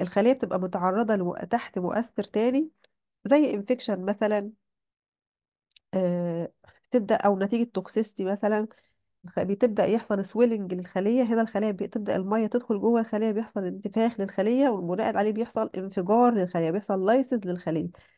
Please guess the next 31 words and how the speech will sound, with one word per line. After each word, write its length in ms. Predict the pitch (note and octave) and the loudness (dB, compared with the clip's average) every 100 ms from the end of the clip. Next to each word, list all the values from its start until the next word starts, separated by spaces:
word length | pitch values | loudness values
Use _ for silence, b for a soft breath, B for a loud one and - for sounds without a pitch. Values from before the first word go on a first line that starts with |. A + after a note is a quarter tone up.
| b F#3+ | b 2
فبيحصل 440 | F#3 C4 - A3+ | 4 2 4 4
ريليز 480 | G3+ G3+ A#3 C#4 C#4 _ b b | 4 2 2 2 0 _ b b
للسيلولار 760 | F#3+ F#3+ F3+ - B3+ B3+ B3 - | -4 -4 -2 0 4 4 2 -2
كومبوننت. 680 | - F#3 F3+ E3+ E3 F3 - | -8 -8 -6 -4 -6 -6 -2
قلنا 220 | A3 A3 | 2 2
ده 140 | A3 | 4
نتيجة 440 | A3+ A3+ A#3+ B3 - | 2 2 2 2 0
ايه؟ 120 | C4+ | 0
نتيجة 380 | C4 C4+ C4 B3+ - | 0 -2 -2 -4 -4
قلنا 200 | A#3 A#3 | -2 -2
تحت، 280 | A3+ - G#3 | -4 -4 -4
آه، 540 | F#3+ - F3 F3+ F3+ - - | -2 -2 -2 -2 -6 -8 -2
مؤثر 480 | F#3 A#3+ A#3+ B3+ | 2 2 4 2
زي 220 | G3 F#3+ F#3+ | 4 4 2
الانفكشن 600 | F3+ F3+ A#3 - G#3+ F#3+ | -2 -2 -2 -2 -4 -2
مثلًا، 320 | G3+ A3 A3+ G#3 | -2 -2 -2 -2
زي 120 | F#3 | -2
الفيرال 400 | F3+ F#3+ G3 - | 0 0 -2 -4
انفكشن، 500 | F#3 G3 A3 A#3 A3 G3 | -8 -8 -6 -4 -4 -4
او 140 | F#3+ | -2
نتيجة 340 | F#3+ G#3+ A3 F#3 | 0 0 0 0
ان 140 | F#3 | 0
في، 220 | G#3+ A3 A3+ B B B - - | 2 0 0 B B B -6 0
آه، 800 | E3 D#3 D#3 - D#3 - - - | 2 2 0 0 0 -2 -4 -6
فيزيكال 440 | G3+ G#3 G#3+ G#3 G3+ | -2 -2 0 0 0
تروما، 380 | F#3+ G#3+ A3+ | 0 2 2
او 200 | A#3 F#3 | 2 2
نتيجة 320 | F3+ G#3 G#3+ G3 | 0 -2 -4 -4
ان 100 | F3+ | -4
في 120 | A3 | -4
توكسيستي 500 | F#3 - A#3 A3 | -6 -4 -2 0